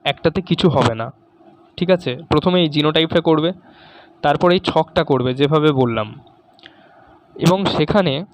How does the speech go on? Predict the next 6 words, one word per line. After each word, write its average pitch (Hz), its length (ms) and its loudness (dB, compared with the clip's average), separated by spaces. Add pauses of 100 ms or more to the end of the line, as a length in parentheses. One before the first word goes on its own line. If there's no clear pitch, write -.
(400)
যখন 160 280 -2
বাবার 147 400 2 (140)
থেকে 185 420 0 (760)
প্লাসটা 175 460 2
আসছে, 151 440 0
মায়ের 151 300 0